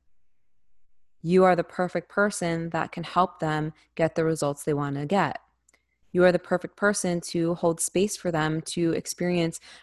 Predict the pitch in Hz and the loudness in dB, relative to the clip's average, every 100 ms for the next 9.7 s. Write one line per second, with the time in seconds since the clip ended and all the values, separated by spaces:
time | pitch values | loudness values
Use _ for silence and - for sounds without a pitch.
0 | - 170 180 190 190 - 156 156 - 156 | -4 2 2 2 -2 -2 0 0 -2 -4
1 | 151 - 180 180 202 - - - - - | -6 -6 -4 -2 -2 -2 -4 -8 -14 -20
2 | _ _ _ - - 156 156 - 165 - | _ _ _ -18 -10 -6 -6 -6 -6 -2
3 | 170 185 - 139 - - - - - _ | -2 -2 -6 -10 -8 -10 -10 -12 -16 _
4 | _ _ 175 180 185 - 170 160 165 - | _ _ -2 0 0 -2 -4 -4 -8 -4
5 | 165 156 160 156 156 147 143 165 202 175 | -4 -2 -4 -6 -6 -2 -2 0 -2 -2
6 | 156 160 160 160 151 151 - 160 151 143 | -2 -2 -4 -6 -6 -8 -8 -8 -6 -8
7 | - 147 147 160 202 - - _ _ _ | -8 -6 -2 2 0 -2 -20 _ _ _
8 | - 180 196 - 226 202 180 180 180 180 | 0 0 0 -4 -2 2 4 4 4 4
9 | 175 175 185 - 143 135 151 | 4 2 2 -2 -4 -4 -10